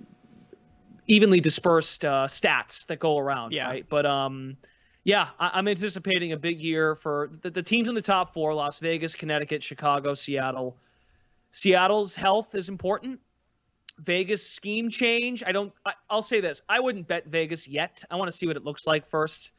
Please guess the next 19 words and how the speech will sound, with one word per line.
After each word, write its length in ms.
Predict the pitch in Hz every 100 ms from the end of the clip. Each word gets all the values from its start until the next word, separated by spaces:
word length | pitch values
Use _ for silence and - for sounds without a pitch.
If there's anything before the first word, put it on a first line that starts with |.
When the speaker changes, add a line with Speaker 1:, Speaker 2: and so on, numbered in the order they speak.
| _
Speaker 1:
Maybe 300 | - 180 165
you 60 | 170
Speaker 2:
Mm-hmm. 20 |
Speaker 1:
get 140 | 165 165
them 120 | 156
live. 320 | 147 147 151
Maybe 120 | 151 160
Speaker 2:
Same. 60 |
Speaker 1:
they 60 | 156
get 100 | 151
off 160 | 147 143
to 100 | 151
a 40 |
slower 260 | - 147 147
start. 220 | 180 160 - -
I 80 | 269
say, 120 | -
look, 180 | 277 294 -
I'm, 120 | 247